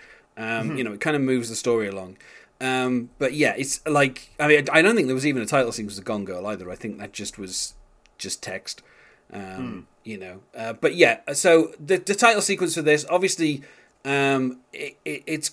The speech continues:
Speaker 1: it's kind of interesting because, um, you know, like you said, the ti-, the title sequence was going to be, um, the train coming back to New York and, and all that kind of stuff, and they were gonna, you know, mount a camera on the front of a train and f-, you know, film lots of footage and everything, and then they, <laughs> they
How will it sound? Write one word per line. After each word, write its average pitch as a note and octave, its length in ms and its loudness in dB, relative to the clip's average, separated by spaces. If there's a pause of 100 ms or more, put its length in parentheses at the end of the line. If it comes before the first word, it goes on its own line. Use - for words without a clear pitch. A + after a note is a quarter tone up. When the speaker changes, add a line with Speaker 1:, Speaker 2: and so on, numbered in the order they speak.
(120)
Speaker 1:
it's D3 160 -4
kind G#3 160 4
of G3 60 6
interesting E3 420 2
because, C#3+ 560 0 (260)
um, B2+ 400 -2
you D3 140 -2
know, A2+ 320 -2
like D3+ 220 2
you C#3+ 60 -4
said, C#3+ 180 2
the A#2 60 -4
ti-, D#3 180 0
the C#3 100 -10
title - 220 4
sequence C#3+ 320 -2
was C3 120 -2
going C#3+ 380 2
to A#2+ 140 -2
be, A#2 420 2 (460)
um, A2+ 320 -6
the A#2+ 100 -4
train B2+ 460 2
coming A#2+ 280 -2
back A2+ 200 -2
to B2+ 100 -4
New A2+ 80 -2
York G#2+ 500 -2
and, G2 280 -10
and G#2+ 120 -6
all A2+ 120 -4
that A2+ 160 -6
kind A2+ 160 -8
of G#2+ 80 -8
stuff, G#2+ 260 -4
and G#2+ 100 -6
they G#2 80 -4
were G#2+ 120 -4
gonna, G#2 340 -6
you G#2+ 80 -10
know, G2 100 -10
mount G#2+ 320 -6
a G#2 60 -10
camera A2 320 -6
on G2+ 80 -6
the G2 60 -10
front G#2 180 -8
of F#2 60 -16
a - 40 -16
train G#2 320 -6
and F#2+ 140 -12
f-, - 140 -16 (160)
you A#2 80 -6
know, F#2+ 100 -12
film G#2+ 320 -8
lots G#2+ 180 -6
of - 80 -10
footage G#2 320 -8
and G#2+ 80 -8
everything, G#2 380 -8 (420)
and C#3+ 200 2
then E3 140 4
they, D#3+ 140 6
<laughs> - 140 0
they E3 60 4